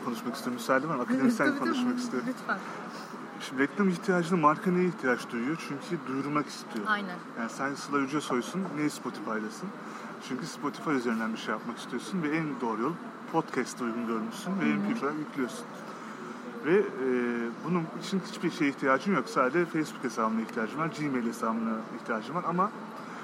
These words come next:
Speaker 1: markaların ajansa şey var. Çünkü bu kararı, doğru kararı ajans verebilir. Ajans olmadan da reklam filmciliği çok düşük ihtimal.
Speaker 2: Evet.
Speaker 1: E, klasik reklam filmi bahsediyorum bu arada.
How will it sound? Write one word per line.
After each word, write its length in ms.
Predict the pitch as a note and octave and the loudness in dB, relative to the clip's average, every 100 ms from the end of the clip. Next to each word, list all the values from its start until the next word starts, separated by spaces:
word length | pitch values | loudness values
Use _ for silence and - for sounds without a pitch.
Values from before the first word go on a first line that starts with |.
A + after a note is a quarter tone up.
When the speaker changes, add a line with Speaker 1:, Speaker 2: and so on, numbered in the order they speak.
| - | 0
Speaker 1:
markaların 380 | D3 E3+ F#3 A3 | 2 4 6 6
ajansa 440 | D#3 D#3 D#3+ - F3 - - - | 6 4 2 2 0 0 -6 -6
şey 140 | A#2+ G#2+ | -4 -2
var. 80 | G#2+ | -4
Çünkü 180 | B2+ D3 | -6 -6
bu 40 | F3 | 0
kararı, 420 | D3 B2 C3 D#3+ | 4 6 4 4
doğru 260 | D3 E3 | 4 4
kararı 360 | D#3+ B2 B2+ F#3+ - - | 2 4 4 2 -2 0
ajans 420 | C3+ C#3+ C3+ - | 2 2 0 -4
verebilir. 420 | G#2+ G2+ G2+ - - - - - - - - - - - - | -6 -6 -8 -8 -10 -10 -10 -10 -10 -10 -10 -10 -8 -4 0
Ajans 400 | C#3+ E3 D#3 D#3 | 2 2 0 0
olmadan 380 | C#3 A#2 A2+ | 0 2 2
da 60 | F3 | 0
reklam 320 | D3 - C3+ | -2 0 0
filmciliği 360 | A#2 A#2 A2+ E3+ | 0 -4 -4 -4
çok 180 | D#3+ - | -6 -6
düşük 220 | A#2+ - | -8 -10
ihtimal. 300 | - - A2 F#2 - - - | -12 -8 -8 -8 -10 -12 -8
Speaker 2:
Evet. 600 | F#3 E3 D#3+ - - A#2 | -8 -8 -10 -12 -8 -2
Speaker 1:
E, 480 | A2 G#2 G#2 A#2 D2+ | -2 -2 -4 -6 -4
klasik 240 | C#3 - B2 | -4 -2 -4
reklam 220 | A2+ A2 | 0 -2
filmi 280 | - E2 A2 | -2 -4 -2
bahsediyorum 320 | G#2 - G#2+ | -2 -4 -2
bu 40 | G2+ | -2
arada. 240 | G#2 G3+ | -4 -6